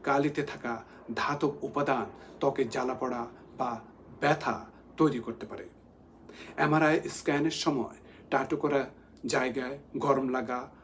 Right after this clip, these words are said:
বা ইনফ্ল্যামেশন হতে পারে। চিকিৎসায় বিভ্রান্তি সৃষ্টি হয়, কারণ চামড়ার নিচের স্তরে কালির কারণে কিছু রোগ ধরা পড়ে না। নাম্বার ফোর, শরীরের পরিবর্তন বা ট্যাটুর বিকৃতি।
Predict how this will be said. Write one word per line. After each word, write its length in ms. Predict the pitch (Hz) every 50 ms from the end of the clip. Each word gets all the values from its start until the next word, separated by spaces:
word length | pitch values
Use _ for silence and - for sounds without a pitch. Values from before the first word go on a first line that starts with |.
| - -
বা 100 | - 143 - -
ইনফ্ল্যামেশন 560 | 170 143 127 - 165 165 170 165 - - 113
হতে 180 | 101 - - -
পারে। 200 | - 107 104 - - - - - - - - - - - - - - - - -
চিকিৎসায় 640 | - 180 180 220 214 - - - - 113 - - - - - - - - -
বিভ্রান্তি 540 | - 147 143 - - - 185 214 208 214 143
সৃষ্টি 400 | 117 - - 113 - - - 113
হয়, 260 | - - 107 - - - - - _ _ -
কারণ 320 | - 135 135 135 135 127 117
চামড়ার 480 | - - 147 135 135 135 127 135 135
নিচের 340 | 127 127 123 120 117 - 175
স্তরে 420 | 160 - - - 131 120 120 120 120 - - - - - -
কালির 400 | 143 131 131 135 151 175 175 175
কারণে 440 | 147 123 120 113 110 110 110 110 - - - -
কিছু 280 | - - 113 - 131 123
রোগ 300 | 117 117 110 113 113 113 - - - - - - - -
ধরা 220 | - 131 143 143
পড়ে 260 | 139 - 120 110 - -
না। 120 | - - - - - - - - - - - - - - - - - - - -
নাম্বার 320 | 143 147 151 156 170 160
ফোর, 280 | 156 - - 117 95 - - - - - - -
শরীরের 480 | - - - 160 160 165 160 151 156 147
পরিবর্তন 640 | - - 160 139 139 143 143 143 - - 143 135
বা 140 | 120 110 110
ট্যাটুর 440 | 110 - 139 127 127 - 143 131 113 110
বিকৃতি। 520 | - 143 - - - 127 113 - - -